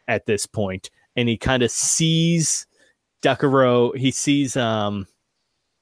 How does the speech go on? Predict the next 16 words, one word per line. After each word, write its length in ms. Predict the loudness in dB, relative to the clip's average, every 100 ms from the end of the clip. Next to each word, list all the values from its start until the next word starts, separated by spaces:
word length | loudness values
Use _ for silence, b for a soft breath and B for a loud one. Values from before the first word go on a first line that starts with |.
| -18 -8 -4
actually, 280 | 0 0 0
again, 260 | 0 0
you, 120 | -2
both 320 | -2 0 2 2
of 120 | 0
you 140 | 0
are 20 | 0
still, 240 | 0 0
like, 240 | 0 -4 -4
pretty 280 | -2 -2
hidden 280 | -2 -2 -2
in 120 | -4
the 80 | -4
woods 340 | -2 0 -2 -6
and 160 | -12
stuff. 360 | -8 -6 -8